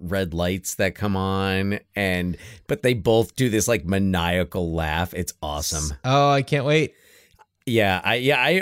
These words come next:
Speaker 1: I mean, yeah, I probably shouldn't give away too much, but I don't know. Uh, <laughs> it's
Speaker 2: That's okay. Little
Speaker 1: some
Speaker 2: tastes, and it's, uh, describing it, I'm sure, isn't as good as the, uh, the real thing.
Speaker 1: Oh, no, no, no. And,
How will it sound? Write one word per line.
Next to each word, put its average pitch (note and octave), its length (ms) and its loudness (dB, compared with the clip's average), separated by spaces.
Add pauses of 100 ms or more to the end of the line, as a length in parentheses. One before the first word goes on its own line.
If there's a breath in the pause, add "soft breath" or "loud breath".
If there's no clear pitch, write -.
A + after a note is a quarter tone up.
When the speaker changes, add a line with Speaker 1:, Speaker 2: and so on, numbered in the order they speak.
Speaker 1:
I - 40 6
mean, F#3+ 200 4
yeah, F3+ 220 4
I D3+ 60 2
probably D#3+ 280 2
shouldn't E3 240 2
give C#3+ 140 0
away C3+ 180 4
too B2+ 220 2
much, A2 340 2
but G#2 280 4
I A2+ 120 6
don't A2 160 4
know. G2+ 280 4
Uh, G2+ 500 2
<laughs> - 500 -8
it's - 340 -4
Speaker 2:
That's B2 200 0
okay. A3+ 420 4
Little E3+ 240 0
Speaker 1:
some E3+ 140 2
Speaker 2:
tastes, F3 360 0
and D#3 140 2
it's, D3+ 260 0
uh, D3+ 240 0
describing D#3 600 4
it, C#3+ 100 4
I'm C#3 120 2
sure, C3+ 240 2
isn't B2+ 260 -2
as B2+ 220 -2
good B2+ 180 0
as B2 280 -4
the, A#2+ 260 -4
uh, A#2+ 100 -4
the A#2 140 -8
real A2+ 200 -2
thing. G#2+ 460 -6
Speaker 1:
Oh, F#3+ 220 6
no, A2+ 400 4
no, B2+ 180 4
no. G#2 360 4
And, G2+ 640 0